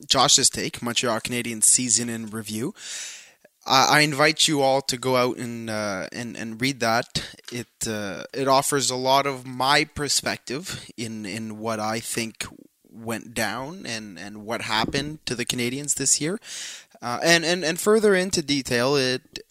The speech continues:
offers, um, opinions as to what exactly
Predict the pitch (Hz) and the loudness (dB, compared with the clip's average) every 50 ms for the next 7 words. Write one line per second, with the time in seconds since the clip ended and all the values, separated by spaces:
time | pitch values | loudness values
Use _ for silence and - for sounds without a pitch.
0 | - - - 156 165 - 170 165 160 151 151 151 147 143 143 139 135 139 143 143 | 0 4 6 6 6 4 2 -2 0 0 0 2 0 0 0 -2 -4 -6 -8 -10
1 | 143 143 143 151 156 - - - 58 50 - - - - 170 - _ - 185 180 | -12 -12 -12 -12 -12 -12 -12 -14 -14 -14 -14 -10 -2 -2 -2 0 _ 2 2 2
2 | 185 180 170 170 180 180 - - 160 147 143 - - - - 147 143 139 135 135 | 2 0 -4 -6 -4 0 0 2 2 4 4 4 2 2 -2 -4 -4 -4 -6 -6
3 | 147 - - - - - - - - - - - _ _ _ _ - - 123 123 | -8 -10 -14 -18 -18 -16 -16 -16 -18 -20 -20 -20 _ _ _ _ -16 -14 -12 -10
4 | 131 135 147 165 175 - - - - _ - 160 139 123 - - 139 135 131 135 | -6 4 8 8 8 8 6 0 -8 _ 0 0 2 4 4 6 6 6 4 4
5 | 139 - - - 135 131 131 127 123 120 117 107 - | 4 2 -2 -6 -8 -6 -6 -6 -6 -6 -8 -10 -12